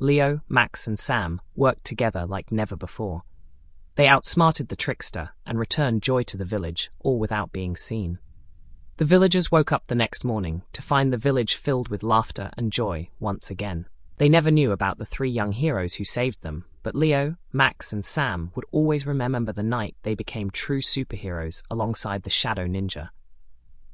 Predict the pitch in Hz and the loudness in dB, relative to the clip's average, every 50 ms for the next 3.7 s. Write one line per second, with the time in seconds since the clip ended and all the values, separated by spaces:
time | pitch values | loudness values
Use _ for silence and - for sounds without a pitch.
0 | - - 135 131 - - 175 160 127 92 85 - - - - - - - - - | -8 -2 2 6 6 6 8 6 4 2 -2 -6 -10 -18 -20 -20 -20 -20 -12 -4
1 | - 143 - - 165 139 151 147 143 135 131 131 117 113 101 104 120 110 87 - | 2 4 6 8 8 8 6 6 4 4 2 0 0 0 0 0 0 -2 -2 -6
2 | - - - - - - - - - - - 139 143 147 143 - - 131 - - | -10 -16 -18 -18 -20 -20 -18 -12 -10 -6 -2 2 4 4 2 2 0 -10 -8 -6
3 | - 104 98 95 113 120 - - - 95 85 80 87 85 | -4 -4 -4 -2 -2 0 -2 -2 -4 -6 -8 -8 -8 -10